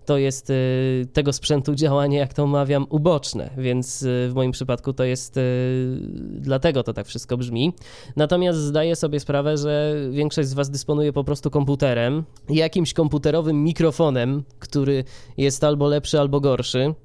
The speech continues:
Z kartami muzycznymi to też jest różnie. Wiele, y, komputerów dysponuje zintegrowaną kartą dźwiękową. To jest taka karta, która, no niestety, jest tania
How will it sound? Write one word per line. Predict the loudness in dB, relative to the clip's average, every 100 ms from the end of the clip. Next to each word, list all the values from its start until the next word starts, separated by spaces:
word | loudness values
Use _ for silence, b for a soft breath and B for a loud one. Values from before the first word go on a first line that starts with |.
| -20 -10
Z | -2
kartami | 0 2 2 2
muzycznymi | 2 0 0 0 0 0
to | 0
też | 0 -2
jest | -2
różnie. | 0 0 0 0 0 -2 -6
Wiele, | -2 2 4 4 2 2 0
y, | -2 -2 0 0 0
komputerów | 0 0 0 2 0 -2
dysponuje | -4 0 0 2 2 0 -2 B -8 0
zintegrowaną | 2 2 2 2 2 2 0
kartą | 0 -2 -4
dźwiękową. | -4 -4 -4 -4 -6 -8 -4
To | -2
jest | -2 0
taka | -2 -2
karta, | -2 -2 0 -2 -2 B B B
która, | -4 0 0 0 0 -2 -6
no | -8 -4 0 0
niestety, | 0 0 0 0 -2 -8 -4
jest | 0 0 -4 -2
tania | 0 2 0 0 -2